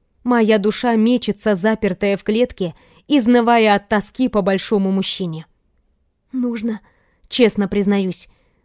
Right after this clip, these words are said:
но лишь одного моего желания мало». «Я понимаю», Фи мнется. «Я прощаюсь, Варь, но еще позвоню обязательно. Хорошо?» «Звони. Держи меня в курсе, как у деда здоровье».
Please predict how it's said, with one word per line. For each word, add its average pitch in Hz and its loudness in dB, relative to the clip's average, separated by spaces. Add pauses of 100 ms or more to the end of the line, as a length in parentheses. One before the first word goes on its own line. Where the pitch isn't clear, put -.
(100)
но 294 -2
лишь 262 -2
одного 254 2
моего 233 2
желания 233 0
мало». 220 -4 (1080)
«Я 233 -4
понимаю», 254 -2 (300)
Фи - -2
мнется. 202 0 (800)
«Я 302 0
прощаюсь, 302 -2
Варь, 233 0
но 247 -2
еще 269 -4
позвоню 262 0
обязательно. 214 -2 (320)
Хорошо?» 330 0 (920)
«Звони. 220 -2 (500)
Держи 247 -2
меня 226 0
в - -16
курсе, 277 -4
как 247 -6
у 247 -2
деда 196 -2
здоровье». 185 -2